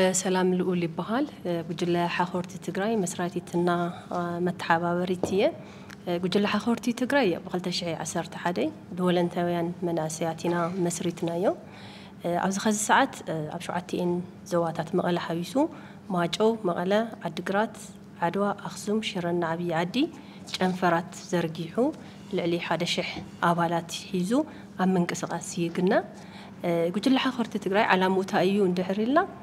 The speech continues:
እቲ ሓደ ዓላማ እንታይ እዩ? ሃም-፣ እ፣ ጉጅለ ሓ-፣ ሃይኪንግ ወይ ምሕዃር ክንብል ተለና፣ እቲ ሓደ ዓላማ፣ እ፣ ናጥዕና ሄልዝ በነፊት እዩ።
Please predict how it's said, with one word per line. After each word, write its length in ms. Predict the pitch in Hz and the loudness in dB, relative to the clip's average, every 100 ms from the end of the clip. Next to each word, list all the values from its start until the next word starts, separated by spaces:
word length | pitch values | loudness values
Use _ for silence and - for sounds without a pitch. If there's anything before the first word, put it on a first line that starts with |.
| - | -16
እቲ 140 | - | -8
ሓደ 220 | - 208 214 | 2 6 6
ዓላማ 280 | 170 185 185 | 6 4 4
እንታይ 280 | 185 190 170 | 2 -2 -4
እዩ? 140 | 185 240 311 | -2 0 2
ሃም-፣ 240 | 185 170 156 - | 4 2 0 -6
እ፣ 140 | 170 165 | -4 -4
ጉጅለ 260 | 170 156 180 | -2 -2 -2
ሓ-፣ 160 | 180 156 156 | 0 -2 -2
ሃይኪንግ 440 | - 196 196 196 180 | 0 0 2 0 2
ወይ 140 | 170 170 - | 0 -2 -6
ምሕዃር 400 | 175 196 185 190 | -4 0 0 0
ክንብል 320 | 185 180 185 | 2 0 0
ተለና፣ 320 | 185 180 190 254 370 - - - - | -2 -2 2 4 2 -4 -16 -16 -16
እቲ 160 | - 180 | -8 4
ሓደ 180 | 196 196 | 8 8
ዓላማ፣ 280 | 214 226 294 220 - - - | 8 8 6 4 -2 -14 -8
እ፣ 120 | - 175 156 175 | 0 2 4 2
ናጥዕና 440 | 180 180 175 175 175 175 180 202 214 | 4 4 6 4 4 0 -6 -10 -6
ሄልዝ 220 | 185 190 180 | 0 2 2
በነፊት 440 | 185 185 185 180 | 2 2 0 -4
እዩ። 140 | 175 | -2